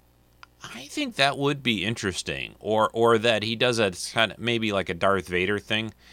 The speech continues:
maybe not in this movie, but in the next one, like, he kind of redeems himself at the end.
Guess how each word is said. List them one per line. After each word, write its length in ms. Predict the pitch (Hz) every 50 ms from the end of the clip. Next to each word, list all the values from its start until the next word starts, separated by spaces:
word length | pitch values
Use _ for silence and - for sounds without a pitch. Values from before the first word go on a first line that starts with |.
| - - -
maybe 240 | 101 101 104 101 98
not 140 | 95 92 90
in 80 | 87
this 180 | 90 95 - -
movie, 220 | 107 101 101 104
but 140 | 92 90 90
in 100 | 85 80
the 60 | 82
next 300 | 80 85 87 87 - -
one, 160 | - 101 95 92
like, 220 | 87 82 76 -
he 100 | - 85
kind 220 | - - 90 87
of 100 | 82 76
redeems 460 | 82 78 71 80 82 87 90 87 - -
himself 400 | 95 87 - 95 90 - - -
at 100 | 80 -
the 160 | 80 76 73
end. 260 | 78 82 87 95 -